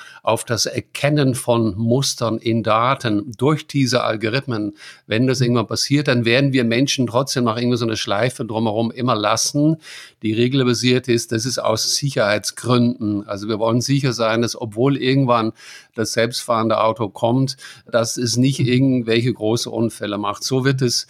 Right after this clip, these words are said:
in, in der Wohnung aber ähnlich sein. Also ich kann das alles vorher programmieren,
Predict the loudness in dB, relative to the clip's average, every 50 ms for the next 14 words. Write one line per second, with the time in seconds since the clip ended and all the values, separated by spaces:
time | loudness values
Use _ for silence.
0 | -14 -20 -20 -20 _ _ -6 -2 0 0 0 -2 -2 -4 -2 0 0 0 0 0
1 | 0 2 2 4 2 2 2 0 -2 -2 -2 -2 -2 0 0 0 2 2 2 2
2 | 0 -2 -2 -2 -2 0 -2 -2 -4 -4 -6 -8 -10 -6 -2 0 0 2 2 0
3 | 0 0 0 0 0 0 -2 -4 -6 -6 -4 0 0 2 2 4 2 0 0 0
4 | 0 0 0 0 0 0 0 2 2 2 2 2 2 0